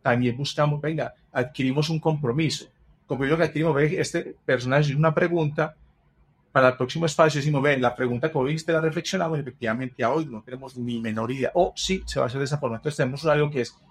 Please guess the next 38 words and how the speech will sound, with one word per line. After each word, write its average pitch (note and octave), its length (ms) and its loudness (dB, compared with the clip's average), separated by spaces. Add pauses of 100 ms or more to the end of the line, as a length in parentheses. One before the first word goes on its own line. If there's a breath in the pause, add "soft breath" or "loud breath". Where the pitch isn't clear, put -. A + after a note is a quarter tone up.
(280)
micrófono D3 600 2
abierto, C#3+ 540 -2 (280)
de C3 140 -2
que C#3+ 100 0
la B2+ 160 4
persona C3 560 -2
busque D3+ 340 -2
mecanismos C3 840 -8 (300)
en B2+ 80 -4
las B2 160 0
cuales C3 300 2
puede D3 300 4
de C#3 40 8
alguna A#2+ 260 2
manera C#3+ 520 0 (220)
decir B2+ 300 -2
algo. G#2+ 280 0
Las C#3 220 -2
encuestas, D3 840 -2 (480)
para C3 140 0
mirar B2 320 2
cómo D#3 220 0
se D3 80 -2
encuentran B2 440 -2
las C#3+ 120 -2
personas, D3 320 0
no B2 140 0
son C#3 160 -8
anónimas. A#2+ 540 -4
Nosotros B2+ 220 -6
decimos C#3 220 -6
que D3 100 -2
dentro B2 220 -2
del A#2+ 100 0
anonimato B2 460 -4
hay C3 60 -10
mucho C3+ 200 -4
valiente, A#2 380 -2